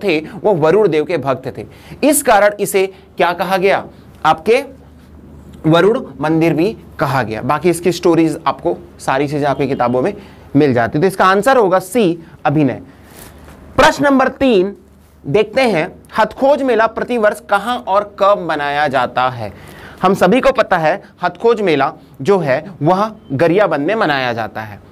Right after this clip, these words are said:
ठीक, यानी हथखोज नामक जो स्थान है वो कहाँ पर है आपका?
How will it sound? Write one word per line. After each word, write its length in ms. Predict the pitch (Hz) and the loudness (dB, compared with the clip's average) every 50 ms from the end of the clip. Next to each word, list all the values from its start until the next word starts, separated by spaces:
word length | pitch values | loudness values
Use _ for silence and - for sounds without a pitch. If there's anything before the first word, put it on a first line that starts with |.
| - - | -8 -2
ठीक, 200 | - 208 226 214 - | 0 0 0 -2 -6
यानी 240 | 180 127 - 190 190 | -4 -2 0 0 2
हथखोज 420 | 151 156 160 - - 254 262 254 | 2 0 -2 0 2 2 2 2
नामक 260 | 254 240 226 214 214 202 | 2 0 0 0 0 0
जो 180 | 175 202 196 | 2 2 0
स्थान 380 | 190 196 - - 190 202 220 196 | 0 -2 -4 -2 -2 0 0 0
है 180 | 165 175 175 - - - - | -2 -2 -4 -8 -12 -4 -2
वो 100 | 185 185 | 0 0
कहाँ 280 | - 185 185 202 214 196 | 0 0 0 0 0 2
पर 160 | 208 202 202 | 2 2 2
है 60 | 202 | 2
आपका? 340 | 196 185 - - 220 226 | 0 0 0 -2 -2 -2